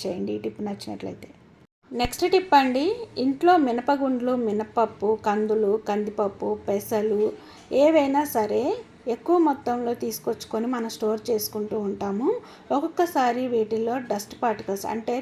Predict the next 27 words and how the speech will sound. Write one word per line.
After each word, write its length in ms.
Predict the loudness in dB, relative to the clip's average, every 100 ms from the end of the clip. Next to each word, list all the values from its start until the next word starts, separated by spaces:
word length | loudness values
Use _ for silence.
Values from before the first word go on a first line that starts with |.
| -2
తెల్లగా 360 | 0 2 2 0
తౌడులాగా, 720 | 0 -2 0 0 0 -2 -2
లేకుంటే 540 | -2 -2 -2 -4 -2 -2
మట్టి 340 | -2 -2 -4 -6
పిల్లలు, 500 | -2 0 0 2 0 0 -8 -20 -8 -2
ఏవైనా 540 | 0 2 2 0 0
రాళ్ళు 560 | 0 0 0 0 0 0
వస్తూ 320 | -4 -4 -2
ఉంటాయి 340 | 0 -2 -4
కదా, 340 | -4 -2 -2 -4 -4
అలాంటి 340 | 0 0 0
వాటిని 360 | 0 -2 -2 -4
మనం 260 | -2 -4 -4
చెరుక్కోవాలి 680 | -6 -6 -4 -2 0 0 -2
అంటే, 300 | -4 -4 -2 -2
అంటే 260 | -2 -4
జల్లించుకోవడానికి 960 | -2 0 0 0 -4 -4 -2 -2 -4 -6
జల్లి 280 | -4 -2 -2
బుట్ట 240 | -4 -4
లేనప్పుడు 520 | -4 -4 -8 -6 -4 -4 -6 -16 -10 0
ఈ 180 | 4 4
విధంగా 460 | 4 0 -2 -2
చిల్లు 400 | -4 -4 0 0
గిన్నె, 260 | 0 -4 -6 -8
చిల్లుల 300 | -4 -2 -2
గిన్నె 280 | -2 -2
ఉంటుందండి, 640 | 0 -2 -2 -2 -2 0